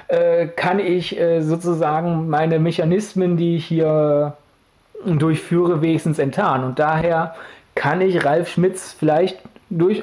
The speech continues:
ja, doch, ich kann ihn sogar als Modera-, äh, Moderationsnominierung verstehen. Man könnte dann aber fragen, warum sind's halt wirklich nur sechs? Wenn man halt mal schaut, beste Comedy-Show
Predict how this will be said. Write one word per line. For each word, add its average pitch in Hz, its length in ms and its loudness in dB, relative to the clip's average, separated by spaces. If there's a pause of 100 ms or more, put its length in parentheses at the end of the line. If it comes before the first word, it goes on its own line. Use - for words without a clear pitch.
(100)
ja, 226 160 0
doch, 160 180 0
ich 131 120 -4
kann 160 180 0
ihn 143 140 2
sogar 127 240 0
als 120 200 -6
Modera-, 135 360 0 (240)
äh, 131 180 2
Moderationsnominierung 160 1400 0 (100)
verstehen. 170 720 0 (420)
Man 151 140 0
könnte 160 220 0
dann 151 160 0
aber 175 180 2
fragen, 160 400 0
warum 139 320 2
sind's 147 280 -2
halt - 220 -2
wirklich 135 300 -2
nur 143 300 0 (340)
sechs? 139 560 -6
Wenn 131 140 -2
man 139 120 2
halt 131 160 0
mal 139 160 0
schaut, 147 400 0
beste 151 300 0
Comedy-Show 165 840 2